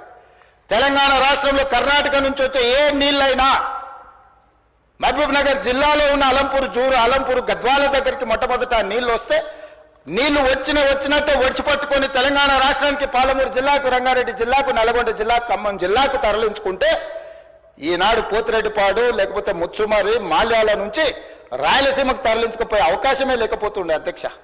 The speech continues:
మహబూబ్నగర్ జిల్లాలో కర్ణాటక నుంచి ఎంటర్ అయిన నీళ్లు ఈ రోజు తిరిగి మళ్ళీ రాయలసీమ పోయి మళ్ళీ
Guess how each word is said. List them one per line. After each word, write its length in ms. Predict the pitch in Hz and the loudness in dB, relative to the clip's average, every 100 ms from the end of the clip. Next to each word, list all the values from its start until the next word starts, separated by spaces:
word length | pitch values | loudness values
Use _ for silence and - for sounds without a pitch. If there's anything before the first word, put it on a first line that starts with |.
| _ _ _ _ _ | _ _ _ _ _
మహబూబ్నగర్ 560 | 151 220 285 285 277 - | 0 2 4 4 2 2
జిల్లాలో 420 | 254 262 285 285 277 - - - - - 180 | 0 2 4 4 2 -2 -8 -14 -18 -8 -2
కర్ణాటక 500 | 214 262 294 294 285 277 | 0 2 4 2 2 0
నుంచి 200 | 262 277 262 | 0 0 0
ఎంటర్ 260 | 247 254 254 | 2 2 2
అయిన 140 | 247 220 202 | 2 0 0
నీళ్లు 280 | 302 320 269 - - - - - - 202 | 0 2 0 -2 -10 -16 -20 -18 -4 0
ఈ 40 | 220 | 2
రోజు 240 | 262 269 240 - | 2 0 -2 0
తిరిగి 300 | 262 294 311 277 | 0 2 2 2
మళ్ళీ 180 | 269 269 | 2 2
రాయలసీమ 540 | 247 262 269 262 269 254 240 | 4 4 2 0 0 2 2
పోయి 140 | 294 285 | 2 2
మళ్ళీ 180 | 233 269 | 2 2